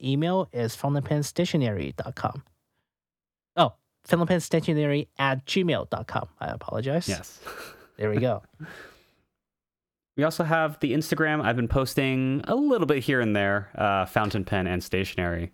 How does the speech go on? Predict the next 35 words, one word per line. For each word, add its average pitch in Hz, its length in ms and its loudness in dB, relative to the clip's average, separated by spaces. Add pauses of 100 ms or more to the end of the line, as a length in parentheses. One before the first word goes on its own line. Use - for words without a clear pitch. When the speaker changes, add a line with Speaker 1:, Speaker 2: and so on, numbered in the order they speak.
Speaker 1:
Right, 160 360 2
I 107 100 0
saw 135 260 0
actually 123 280 0
a 104 80 0
few, 110 580 -2 (1200)
a 139 80 -2
Speaker 2:
Couple 143 240 4
Speaker 1:
few 135 80 2
Speaker 2:
posts 123 220 4
here 117 80 4
Speaker 1:
more, - 20 4
Speaker 2:
and 98 80 2
there. 87 160 2
Speaker 1:
yeah, 147 280 2
a 139 40 -2
couple 208 300 2
more 135 200 2
posts - 480 -2 (200)
that 113 80 -4
you 98 60 -2
have 92 100 -4
been 76 100 -6
posted. - 400 -10 (160)
That's - 220 -4
right. - 240 -10 (800)
Speaker 2:
I 127 40 0
haven't 208 280 2
been 196 140 2
posting 160 500 0 (260)
all 156 720 2
of 190 260 2
my 202 220 2
drawings, 202 640 0
uh, 101 360 2